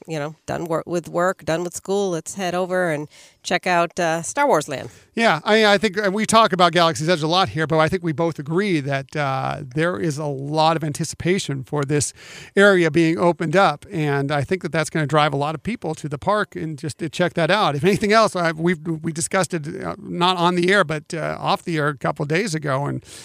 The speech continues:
Speaker 2: we think that that could, you know, going to that part of the park could be crazy at times. So,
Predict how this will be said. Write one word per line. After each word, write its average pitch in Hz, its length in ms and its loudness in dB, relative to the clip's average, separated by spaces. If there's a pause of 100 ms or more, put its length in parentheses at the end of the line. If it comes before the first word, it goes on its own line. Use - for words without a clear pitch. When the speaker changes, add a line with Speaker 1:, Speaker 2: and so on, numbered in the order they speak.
(460)
Speaker 2:
we 214 160 2
think 190 220 0
that 160 140 -2
that 196 220 2
could, 165 220 -2
you 151 80 -6
know, 139 180 -6
going 175 320 0
to 165 100 0
that 185 240 0
part 156 220 0
of 143 40 -6
the 139 60 -10
park 139 300 -6
could 135 120 -10
be 131 120 -8
crazy 170 500 0
at 143 100 -12
times. 135 460 -10 (100)
So, 131 320 -8